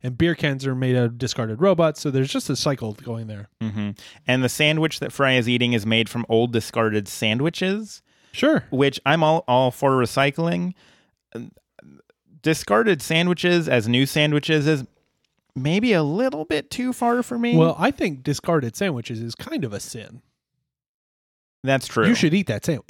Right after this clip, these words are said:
Speaker 1: That sandwich should be completed, is what I'm saying. There should be no discarded sandwiches to make a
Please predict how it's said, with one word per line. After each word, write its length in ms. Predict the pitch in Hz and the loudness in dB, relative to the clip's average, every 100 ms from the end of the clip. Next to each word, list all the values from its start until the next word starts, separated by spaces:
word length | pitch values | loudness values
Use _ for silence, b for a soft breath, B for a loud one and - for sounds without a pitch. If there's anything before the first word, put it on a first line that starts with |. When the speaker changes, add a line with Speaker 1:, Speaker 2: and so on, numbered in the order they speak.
| 170 | 0
Speaker 1:
That 220 | 156 - | 0 0
sandwich 280 | 185 180 135 | 2 2 2
should 160 | 139 | 0
be 120 | 120 110 | 0 -4
completed, 640 | 120 117 123 - - - _ _ _ _ _ _ | -6 -6 -8 -10 -18 -20 _ _ _ _ _ _
is 140 | 131 113 | -20 -12
what 140 | 107 | -10
I'm 200 | 107 107 | -10 -10
saying. 360 | - - - _ _ _ _ _ _ _ _ _ _ _ _ _ _ | -12 -16 -20 _ _ _ _ _ _ _ _ _ _ _ _ _ _
There 120 | 143 | -6
should 200 | - 156 | -2 0
be 140 | 165 | 2
no 240 | 208 165 147 | 4 4 4
discarded 580 | 135 135 - 151 131 117 | 0 -4 -2 -4 -4 -4
sandwiches 540 | 156 135 117 117 104 | -4 -4 -4 -8 -8
to 140 | - 120 | -6 -4
make 260 | 131 131 135 | -4 -6 -8
a 260 | 113 113 | -8 -10